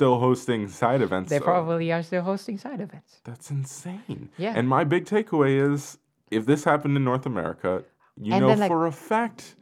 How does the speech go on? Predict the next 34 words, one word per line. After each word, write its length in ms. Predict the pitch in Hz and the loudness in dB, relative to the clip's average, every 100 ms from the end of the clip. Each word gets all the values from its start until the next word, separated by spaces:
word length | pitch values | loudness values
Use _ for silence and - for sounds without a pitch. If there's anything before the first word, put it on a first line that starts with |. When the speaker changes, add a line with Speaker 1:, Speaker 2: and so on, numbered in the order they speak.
| - | -4
Speaker 2:
that 200 | 156 151 | -4 -2
we're 180 | 151 143 | -4 -4
going 260 | 135 143 135 | -2 -4 -4
to 100 | 135 | -6
get 160 | 139 135 | -6 -6
turned 220 | 151 143 | -4 -4
over. 100 | 151 | 4
Speaker 1:
they 140 | 117 | 4
would 120 | 123 123 | 6 4
have 100 | 120 | 2
Speaker 2:
Yeah. 60 | |
Speaker 1:
just 100 | 123 | 0
said, 160 | 135 117 | 0 2
"Go 100 | 123 | 2
home." 280 | 135 135 - | 0 -2 -4
Speaker 2:
Yeah. 160 | 165 147 _ | -8 -8 _
Speaker 1:
That's 180 | - 104 | -4 0
it. 220 | 123 - _ _ _ _ _ - | 0 0 _ _ _ _ _ -2
Speaker 2:
And 160 | 185 202 | 2 4
then, 140 | 190 | 4
like, 180 | 196 196 - _ - | 2 0 -6 _ -6
even 360 | 226 233 220 196 | 0 2 2 2
the, 120 | 208 196 | 2 2
even 380 | 202 196 185 | 2 0 0
with, 180 | 170 180 - _ | 0 0 -2 _
like, 220 | 151 160 - | -4 -4 -4
we, 220 | 151 185 | -4 -4
we've 320 | 175 196 254 220 | 0 4 4 6
been 180 | 214 | 4
for, 200 | 185 202 - | 4 -4 -6
we've 220 | 156 214 233 | 2 4 6
been 140 | 196 | 4
forgiving 600 | 160 131 165 165 202 226 | 2 0 2 2 0 0
for, 220 | 214 202 | 0 -2